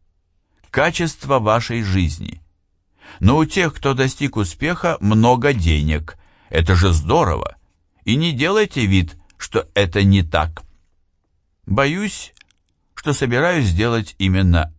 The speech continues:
это. Мои подозрения подтвердились, когда я прочла,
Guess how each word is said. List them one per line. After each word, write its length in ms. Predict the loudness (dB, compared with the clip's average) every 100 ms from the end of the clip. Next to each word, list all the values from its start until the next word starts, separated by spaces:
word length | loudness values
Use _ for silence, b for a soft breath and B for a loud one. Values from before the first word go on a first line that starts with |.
| -8
это. 500 | -8 -6 -12 -14 -16 _ _ _ B B B
Мои 300 | 0 2 4
подозрения 800 | 2 2 2 2 2 2 2 2 2
подтвердились, 920 | -2 -2 -2 -2 -2 -4 -2 -4 -4
когда 320 | -4 0 0
я 200 | 0 -4
прочла, 640 | -8 -10 -8 -2 -2 -2